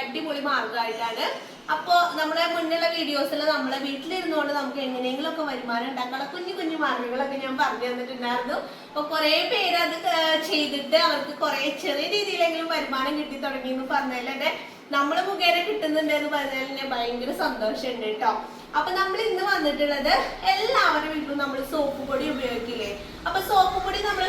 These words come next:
ഷോപ്പിൽ നിന്ന് മേടിച്ചിട്ടായിരിക്കും ഉപയോഗിക്കുന്നുണ്ടാവുക. അപ്പൊ എങ്ങനെയാണ് നമുക്ക് വീട്ടില് സോപ്പ് പൊടി ഉണ്ടാക്കുക? ആ,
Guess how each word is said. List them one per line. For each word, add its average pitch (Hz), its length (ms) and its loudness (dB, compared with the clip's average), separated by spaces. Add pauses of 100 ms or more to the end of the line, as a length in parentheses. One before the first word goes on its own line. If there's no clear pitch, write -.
ഷോപ്പിൽ 311 300 6
നിന്ന് 302 120 0
മേടിച്ചിട്ടായിരിക്കും 285 880 0
ഉപയോഗിക്കുന്നുണ്ടാവുക. 240 1080 -2 (240)
അപ്പൊ 339 160 2 (340)
എങ്ങനെയാണ് 370 540 0 (100)
നമുക്ക് 311 320 0
വീട്ടില് 269 320 -4
സോപ്പ് 247 360 0
പൊടി 247 220 -2
ഉണ്ടാക്കുക? 247 360 0 (380)
ആ, - 20 6